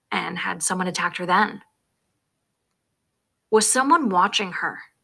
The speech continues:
that morning? Had someone been watching her for several mornings, several weeks perhaps,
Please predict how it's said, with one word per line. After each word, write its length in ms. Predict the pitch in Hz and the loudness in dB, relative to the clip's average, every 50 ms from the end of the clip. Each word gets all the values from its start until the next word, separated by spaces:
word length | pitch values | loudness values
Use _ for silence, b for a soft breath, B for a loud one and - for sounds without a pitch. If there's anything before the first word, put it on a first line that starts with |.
| _ _ _ | _ _ _
that 180 | 190 180 - - | -2 0 0 -2
morning? 480 | 180 180 180 175 170 - - 196 185 - _ _ _ _ _ _ _ _ _ _ _ _ _ _ _ _ _ _ _ _ _ _ _ _ _ _ | -2 -2 -2 -2 -2 -4 -8 -12 -16 -20 _ _ _ _ _ _ _ _ _ _ _ _ _ _ _ _ _ _ _ _ _ _ _ _ _ _
Had 180 | - - 214 - | -2 -2 0 0
someone 360 | - 240 240 233 233 220 202 | 2 2 4 4 4 4 2
been 420 | 180 196 196 202 202 190 180 175 - - - | 2 2 2 2 2 0 -4 -6 -10 -10 -4
watching 400 | 180 170 165 175 - - 180 170 | 0 2 2 2 2 -2 -8 -8
her 380 | - - - 175 - 196 - - _ _ _ _ _ _ _ | -4 -2 0 0 0 -2 -8 -16 _ _ _ _ _ _ _
for 160 | - - 196 | -8 -4 -2
several 420 | - - - 202 208 196 185 190 | 0 2 4 4 4 4 2 0
mornings, 600 | 175 165 170 170 180 180 - - - 196 - - - _ _ _ _ _ _ _ | 0 -2 -4 -6 -6 -6 -8 -12 -10 -10 -10 -10 -10 _ _ _ _ _ _ _
several 360 | - - 208 190 170 185 170 160 | -4 -2 0 2 2 2 2 2
weeks 380 | 165 208 226 220 - - - | 0 -2 -2 -4 -6 -10 -12
perhaps, 580 | - - 180 170 - 165 - - - - - | -10 -8 -6 -2 0 0 0 0 0 -4 -6